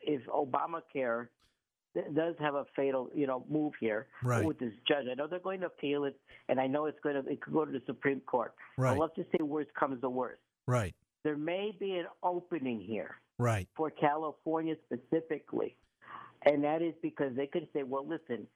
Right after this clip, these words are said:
Speaker 1: if Obamacare is dead, that means the Medicare expansion is dead. That means, or Medicaid expansion, excuse
Speaker 2: Correct.
Speaker 1: me.
Speaker 2: That's
Speaker 1: That,
Speaker 2: right.
Speaker 1: that actually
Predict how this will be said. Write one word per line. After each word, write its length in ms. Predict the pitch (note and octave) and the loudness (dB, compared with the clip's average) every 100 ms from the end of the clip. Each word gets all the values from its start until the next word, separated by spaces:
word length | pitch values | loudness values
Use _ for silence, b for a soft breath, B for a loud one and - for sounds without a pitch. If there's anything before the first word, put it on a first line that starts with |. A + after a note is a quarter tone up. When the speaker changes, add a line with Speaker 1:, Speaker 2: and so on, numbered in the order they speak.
| B B B2 | B B -2
Speaker 1:
if 100 | A#2+ | 0
Obamacare 840 | A#2+ A2 D3 F3 A3 - G3 F3+ | -2 2 0 0 -6 -4 -2 -2
is 80 | C3+ | -2
dead, 200 | C#3+ C#3 | 0 0
that 120 | C3+ C#3+ | 0 -2
means 200 | D3 C#3+ | -4 -2
the 60 | A#2+ | 0
Medicare 480 | B2+ C#3+ C#3 C3+ A#2+ | 2 0 -2 -2 -4
expansion 640 | A#2+ _ D#3 D#3 D#3 A#2+ | -6 _ -2 -2 -2 -6
is 100 | B2 A#2 | -4 0
dead. 160 | G#2+ - B B D3+ | -2 -2 B B 0
That 160 | E3+ | 2
means, 260 | F3 E3+ D3+ _ - | 0 -2 -4 _ -6
or 80 | D3 | -2
Medicaid 420 | F3+ F3+ E3 C3+ | 0 -2 -4 -6
expansion, 500 | A#2+ - A#2 - - | -6 -6 -4 -4 -8
excuse 320 | - - C#3+ | -6 4 4
Speaker 2:
Correct. 120 | G#2+ G#2+ | 4 -2
Speaker 1:
me. 160 | - B - | -4 B -8
Speaker 2:
That's 120 | G#2+ | 4
Speaker 1:
That, 60 | D#3+ | 4
Speaker 2:
right. 180 | G3+ - - | 4 -2 -4
Speaker 1:
that 240 | D#3+ G3+ | 0 0
actually 460 | F#3+ F#3+ - F3+ | -2 -6 -2 -2